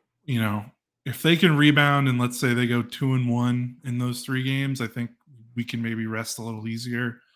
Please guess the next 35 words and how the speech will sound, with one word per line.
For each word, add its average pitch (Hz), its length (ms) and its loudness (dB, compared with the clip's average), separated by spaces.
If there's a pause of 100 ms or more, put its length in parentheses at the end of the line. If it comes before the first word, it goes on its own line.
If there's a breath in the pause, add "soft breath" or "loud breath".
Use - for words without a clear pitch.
(320 soft breath)
about 117 300 2
the 113 60 -4
direction 113 420 -2
of 107 100 -6
where 117 100 -2
the 107 120 -8
season's 120 420 -6
going. 143 460 -2 (480 soft breath)
Um, 110 520 -2
but 135 100 6
yeah, 123 260 8
you 113 140 -4
know, 98 120 -14 (1400 soft breath)
you, 226 200 2
you 185 120 8
know, 139 120 6 (560)
yeah, 180 200 -8
I, 240 460 0
I 240 40 4
don't 247 120 6
know. 208 160 8
It's 143 180 4
weird. 175 320 6
It's, 147 160 2
it's 160 240 0
weird 170 260 2
'cause 131 140 -2
they're 156 100 -2
six - 360 -4
and 202 100 0
two. 202 400 -2 (640)
You 147 100 -6
can't 180 460 2
deny 147 340 2
that. 147 460 0